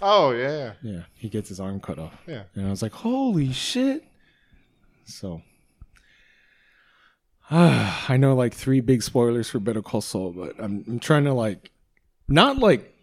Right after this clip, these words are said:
Speaker 2: binge it, but I'm trying to, like, I'm, I've been watching, like, one per, per day. So.
Speaker 1: Just set your, uh,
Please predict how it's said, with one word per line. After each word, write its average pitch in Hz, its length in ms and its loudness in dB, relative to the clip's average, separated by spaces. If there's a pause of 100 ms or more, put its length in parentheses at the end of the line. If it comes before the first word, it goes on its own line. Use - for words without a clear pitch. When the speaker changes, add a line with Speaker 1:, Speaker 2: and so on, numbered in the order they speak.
(100)
Speaker 2:
binge 147 320 4
it, 190 160 2
but 120 120 2
I'm 107 140 0
trying 151 220 -2
to, 123 80 -2
like, 87 300 -6
I'm, 151 160 2 (160)
I've 160 140 4
been 277 140 6
watching, 175 300 4
like, 98 160 -2
one 110 240 2
per, 90 320 -2 (500)
per 92 140 0
day. 82 260 -8 (300)
So. - 180 -10
Speaker 1:
Just 156 260 -6
set 180 260 -2
your, 147 440 -2
uh, 123 380 -2